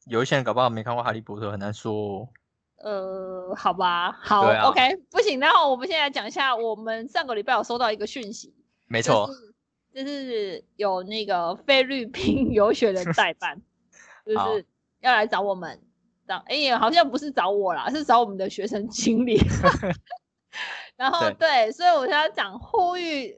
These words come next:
Speaker 2: 如果是有大家有兴趣想要谈合作的部分，就是可以直接就私讯给我们，就是
Speaker 1: 对。
Speaker 2: 我们有粉丝页，就是官腔与直白之间。
Speaker 1: 对，我们超好合作，非常好合作。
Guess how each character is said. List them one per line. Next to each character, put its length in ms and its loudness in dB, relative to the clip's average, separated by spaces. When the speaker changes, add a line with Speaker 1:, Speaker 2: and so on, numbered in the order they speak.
Speaker 2:
如 120 -4
果 160 4
是 100 -2
有 100 6
大 200 4
家 180 4
有 140 -2
兴 240 -8
趣 160 -6
想 160 -4
要 80 -2
谈 260 -4
合 160 -4
作 180 -2
的 80 2
部 140 -10
分， 180 -8
就 120 -6
是 100 -8
可 160 -2
以 60 0
直 120 -14
接 360 -4
就 120 0
私 280 -6
讯 240 -6
给 140 -4
我 140 -4
们， 220 -14
就 100 0
是 300 -2
Speaker 1:
对。 140 -8
Speaker 2:
我 100 -8
们 180 -2
有 120 6
粉 180 0
丝 220 -6
页， 160 4
就 80 2
是 260 4
官 240 0
腔 220 -2
与 80 -6
直 160 -8
白 180 -6
之 180 -12
间。 320 -8
Speaker 1:
对， 240 0
我 140 -2
们 200 -2
超 280 4
好 200 4
合 180 -10
作， 420 -8
非 260 -2
常 180 -2
好 140 -6
合 220 -16
作。 240 -12